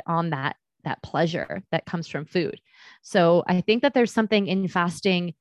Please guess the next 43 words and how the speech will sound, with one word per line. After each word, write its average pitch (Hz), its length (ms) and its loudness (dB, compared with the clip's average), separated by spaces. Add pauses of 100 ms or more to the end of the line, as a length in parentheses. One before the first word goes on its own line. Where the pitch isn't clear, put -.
(100)
that's - 320 -2 (640)
beyond 220 380 6
the 196 40 6
health 196 400 0
benefits, 185 400 0
which 202 280 -4
there 175 240 2
are 185 480 4 (440)
to 185 120 2
help 185 240 0
your 185 100 4
body 170 320 0
heal, 175 600 0 (960)
there 190 100 4
is 190 140 2
a, 185 240 4 (140)
a 190 60 2
benefit 190 500 2
with 170 180 -2
a 165 80 -6
s-, - 240 -20
with 180 140 0
the 180 80 -4
spiritual 185 500 0
practice - 540 -6
of 156 240 -4
being 165 220 -2
able 160 240 -4
to 165 180 -2
abstain 160 480 -4
from 165 160 -6
something 151 420 -8
in 160 140 -10
that - 260 -6
way. 151 280 -2
And 151 200 -4
it 156 140 -10
builds 170 320 2
this 160 180 -4
strength 185 580 -4 (380)
inside 156 480 -2
of 180 140 0
you 269 260 2